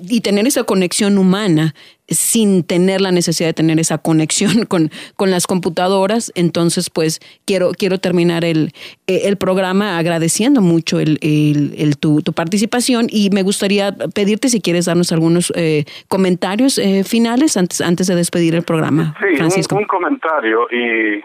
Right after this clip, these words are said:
Speaker 2: disculpa, eh, Marcela, quizás incluso una pequeña corrección.
Speaker 1: Sí.
Speaker 2: Recuerda que el primer día de Acción de Gracias que se celebró en lo que hoy es el territorio de Estados Unidos no fue en mil seiscientos veintiuno en la zona de Boston,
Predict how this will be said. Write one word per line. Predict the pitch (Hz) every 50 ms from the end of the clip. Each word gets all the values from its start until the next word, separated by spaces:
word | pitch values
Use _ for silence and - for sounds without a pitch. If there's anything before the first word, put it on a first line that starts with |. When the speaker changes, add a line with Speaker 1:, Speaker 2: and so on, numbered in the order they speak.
| - _ _ _ -
Speaker 2:
disculpa, | 120 113 - - - 147 - - - 120 117 113 113 110
eh, | 110 110 104 101 95 - _ _ _ _ _ _ _ - 113
Marcela, | 117 113 - 151 143 135 123 110
quizás | 113 110 131 143 139 131
incluso | 127 113 127 131 127 120
una | 131 120 113 -
pequeña | - 107 - - 127 131 127 120 107
corrección. | - 113 104 104 101 90 - - 147 135 117 104 92 92 -
Speaker 1:
Sí. | - 165 143 135 - _
Speaker 2:
Recuerda | - 135 - - 185 208 214 196 170 -
que | 147
el | 131 120
primer | - 123 123 147 160 170 160
día | 151 160 180 170 156 139
de | 123
Acción | 120 - - - 151 151
de | 135 120 113
Gracias | 117 127 147 151 151 - 117 101 -
que | - 101 -
se | - 95 -
celebró | - 104 101 104 104 117 127 135 135
en | 123
lo | 113 101
que | 87 - 113
hoy | 113 120 123 120 117
es | 123 127 127 - - _ _ _ _ _ _ _ -
el | 110 101
territorio | - 113 107 107 110 95 - - 139 139 143 135 123 113
de | 104
Estados | - - 127 123 120 113 - -
Unidos | 117 127 139 131 113 101 98 98 95 - - _ _ _ _ _ _ -
no | 151 175 165
fue | - 196 208 202 185 - - 131
en | 240 240
mil | 139 143 151 -
seiscientos | - 127 117 - - 143 135 135 - 123 110 107
veintiuno | 107 104 101 - - 120 143 160 151 127 107 101 101 101 101 -
en | 107 104
la | 101 98 -
zona | - 127 120 113 101
de | 104 107
Boston, | 113 135 143 135 - - - 101 95 95 95